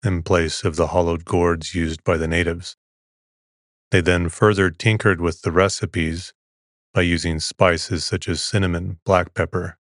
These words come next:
anise, and sesame. Many of these things were used to try to recreate the flavor of the native flowers, which they could not easily acquire.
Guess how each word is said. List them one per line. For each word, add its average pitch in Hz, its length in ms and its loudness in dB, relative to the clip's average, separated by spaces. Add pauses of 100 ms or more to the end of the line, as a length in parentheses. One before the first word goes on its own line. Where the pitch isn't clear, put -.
(140)
anise, 90 520 -2 (140)
and 82 180 -4
sesame. 87 540 -4 (1200)
Many 104 260 4
of 95 100 2
these 90 240 0
things 90 400 0
were 92 100 2
used 85 380 0
to - 60 -14
try 87 360 4
to 82 100 -4
recreate 85 600 0
the 87 100 -2
flavor 85 420 0
of 78 120 -2
the 80 100 0
native 82 300 0
flowers, 90 560 -4
which - 280 -4
they 87 160 -2
could 80 220 -4
not 80 240 0
easily 78 320 -4
acquire. 82 600 -2